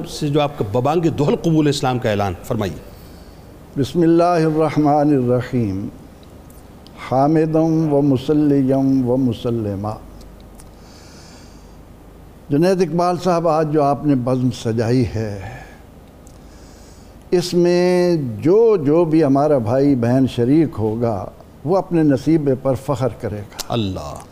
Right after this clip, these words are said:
Speaker 2: کیونکہ آج ہم ایک ایسے شخص کا ذکر کر رہے ہیں۔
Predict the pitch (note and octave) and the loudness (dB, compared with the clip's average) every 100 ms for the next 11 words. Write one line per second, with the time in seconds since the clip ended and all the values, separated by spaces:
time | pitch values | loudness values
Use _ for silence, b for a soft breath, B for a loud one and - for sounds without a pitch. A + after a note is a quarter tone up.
0 | B B B B - F#3 F#3 G3+ E3+ G3 | B B B B -2 0 2 2 2 2
1 | G#3 G3 D3+ F#3 G3 F3+ F#3 F#3 F3 F3 | 2 2 2 0 2 2 2 2 2 2
2 | F3 F#3 F3 - E3 F#3+ - - D#3 B2+ | 2 2 2 0 -2 -2 -6 -4 0 0
3 | D#3+ F#3 F3 - C#3 B2+ A2+ B2+ G2+ G#2 | 0 -2 -4 -2 -2 0 0 0 0 -2
4 | A#2+ E3 | -2 -4